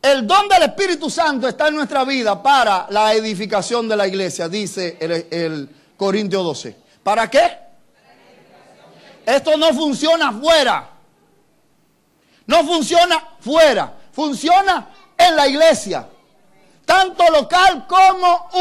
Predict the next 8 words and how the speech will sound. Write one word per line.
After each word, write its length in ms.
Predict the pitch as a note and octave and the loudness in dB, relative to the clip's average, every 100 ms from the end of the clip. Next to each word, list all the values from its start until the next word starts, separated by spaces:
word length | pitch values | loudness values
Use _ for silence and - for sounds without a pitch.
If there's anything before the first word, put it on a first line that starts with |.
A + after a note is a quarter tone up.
| F#4 | 0
universal. 760 | E4+ E4 D4+ C#4 - E4+ D#4+ C#4 | 0 -2 -2 -2 0 0 2 0
Y 80 | |
de 120 | C4 C#4+ | 0 0
esto 180 | C#4+ E4 | 2 2
voy 160 | D4+ D#4+ | 2 2
a 60 | |
explicarte 680 | C#4+ C#4 A3+ D4 C#4+ C#4 B3+ | -2 -4 -2 2 2 0 2
algo. 380 | G#3+ D#3 C3 | 2 0 -6